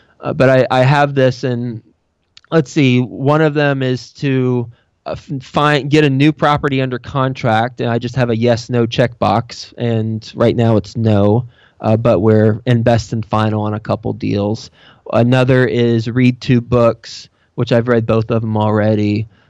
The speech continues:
Another is to launch the book, uh, the volume two book, which I mentioned earlier, 'cause I wasn't sure when this podcast is airing, so I'm not sure if, when, if it'll be launched by then,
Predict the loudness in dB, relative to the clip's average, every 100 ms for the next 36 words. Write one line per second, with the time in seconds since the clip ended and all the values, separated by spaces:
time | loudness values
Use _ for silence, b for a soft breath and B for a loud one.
0 | b 2 2 4 4 4 2 -2 0 2
1 | 4 2 0 -2 -4 -2 2 2 2 -4
2 | -20 -20 -8 -4 -4 0 0 0 -2 0
3 | 2 4 2 2 -2 0 0 0 -2 -2
4 | 0 0 0 -2 -2 -6 b 2 4 2
5 | 0 -6 -6 -8 -8 -8 -6 -8 -10 -8
6 | -8 -8 -8 -8 -8 -6 -6 -6 -10 _
7 | -6 -4 -2 0 0 2 2 2 2 2
8 | 0 0 2 0 0